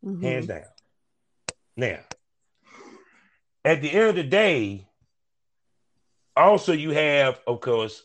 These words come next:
Speaker 2: cuckold.
Speaker 1: Yeah.
Speaker 2: About that. Okay. Now, the point I'm getting to is,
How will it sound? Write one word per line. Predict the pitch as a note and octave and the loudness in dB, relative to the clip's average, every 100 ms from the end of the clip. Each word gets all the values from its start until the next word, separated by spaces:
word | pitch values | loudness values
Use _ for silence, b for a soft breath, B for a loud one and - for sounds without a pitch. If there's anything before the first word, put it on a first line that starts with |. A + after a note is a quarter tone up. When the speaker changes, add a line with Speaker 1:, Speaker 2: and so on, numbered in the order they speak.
| - | -4
Speaker 2:
cuckold. | C#3+ C3 B2 A2 G#2+ C3+ _ _ _ _ _ _ _ _ _ _ _ - | 0 0 0 -2 -4 -10 _ _ _ _ _ _ _ _ _ _ _ 0
Speaker 1:
Yeah. | G3 B2+ G#3+ - _ _ _ G2 G2+ _ _ _ | 2 2 -2 -6 _ _ _ -20 -20 _ _ _
Speaker 2:
About | A2+ B2 B2 | 2 4 4
that. | D#3+ F2 - _ | 0 -2 -6 _
Okay. | G#2+ G#2 F#2+ G2+ A2+ _ b b b b | -10 -8 -8 -10 -12 _ b b b b
Now, | C#3+ A2+ D#2+ - _ _ _ _ - _ _ _ _ _ - _ _ - - _ - | 0 0 -2 -12 _ _ _ _ -20 _ _ _ _ _ -20 _ _ -20 -20 _ -8
the | B2 | -4
point | - A#3+ G3+ | 4 6 6
I'm | D#3+ | 2
getting | A3+ F3 D3 | -2 -2 -6
to | D3 B2+ | -6 -6
is, | B2 A#2 G#2+ G#2 | -6 -6 -8 -10